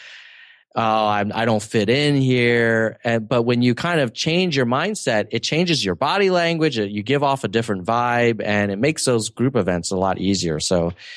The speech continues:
I highly recommend that approach. It's a little bit of a, a, a mind game you play with yourself before you, before you walk into the, uh,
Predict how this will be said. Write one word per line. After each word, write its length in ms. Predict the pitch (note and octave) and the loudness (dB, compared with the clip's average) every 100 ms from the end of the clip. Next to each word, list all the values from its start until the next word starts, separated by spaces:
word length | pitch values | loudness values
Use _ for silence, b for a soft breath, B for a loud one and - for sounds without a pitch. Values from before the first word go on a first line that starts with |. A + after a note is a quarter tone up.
| B B - | B B -2
I 100 | G2 | 0
highly 300 | A#2 A2+ G2 | 2 4 4
recommend 440 | F2+ F2 F2 E2+ | 2 0 0 0
that 140 | E2+ | 0
approach. 360 | E2 - D#2+ - | 0 0 -2 -2
It's 160 | E2 F#2+ | -4 0
a 40 | |
little 220 | F#2+ F2+ | 0 2
bit 120 | F2 | 2
of 120 | E2+ D#2+ | 2 2
a, 260 | D#2+ D#2+ - b b | 0 0 -4 b b
a, 460 | F#2 F#2 - F2+ | 0 0 0 0
a 80 | F#2 | 0
mind 380 | F#2 F#2 G2 G2 | 0 2 2 2
game 240 | F2+ F2+ F2 | 2 0 0
you 100 | E2+ | -2
play 220 | - F#2 | 0 0
with 180 | E2+ - | 0 0
yourself 380 | E2 F2+ E2 | 0 2 0
before 320 | F2 E2+ F#2+ F2 | 0 -2 0 2
you, 340 | E2+ E2 E2 - _ - | 2 2 0 -4 _ -6
before 320 | F#2 F#2+ A2 | -6 -2 0
you 120 | G2 | 2
walk 280 | F#2 F#2 F2+ | 2 2 0
into 300 | G2 F2+ G2+ | 0 0 -2
the, 260 | E2+ E2+ E2+ | 0 0 2
uh, 240 | D#2+ D#2+ | 0 -2